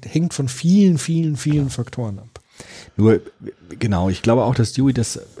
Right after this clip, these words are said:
Speaker 2: ziemlich, aber ich glaube, er wollte das auch so radikal mal formulieren, um auf die
Speaker 1: Ja.
Speaker 2: Chance, also auch, auch deutlich zu machen, wie wenig wir das eigentlich machen.
Speaker 1: Ja.
Speaker 2: Wie wenig wir auf diesen Flow setzen bei Kindern, sondern eher versuchen, den Flow zu unterdrücken. Also jetzt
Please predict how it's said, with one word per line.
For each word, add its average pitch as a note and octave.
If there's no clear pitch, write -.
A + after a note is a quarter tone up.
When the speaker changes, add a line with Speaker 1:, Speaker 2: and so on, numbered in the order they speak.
Speaker 2:
ziemlich, D3
aber A2+
ich A2
glaube, D3
er A2
wollte C#3
das B2
auch -
so -
radikal G#2
mal C3+
formulieren, A#2
um A2
auf F#2+
die -
Speaker 1:
Ja. G3
Speaker 2:
Chance, B2+
also F2
auch, -
auch -
deutlich G2+
zu -
machen, G2+
wie E2
wenig G#2
wir E2+
das D#2+
eigentlich C#2+
machen. -
Speaker 1:
Ja. B2
Speaker 2:
Wie F#2
wenig A#2
wir G#2
auf F#2
diesen F2
Flow F#2+
setzen D2+
bei B1
Kindern, C2+
sondern D#2+
eher A#2
versuchen, A2
den F#2
Flow G#2
zu -
unterdrücken. F#2+
Also F2
jetzt -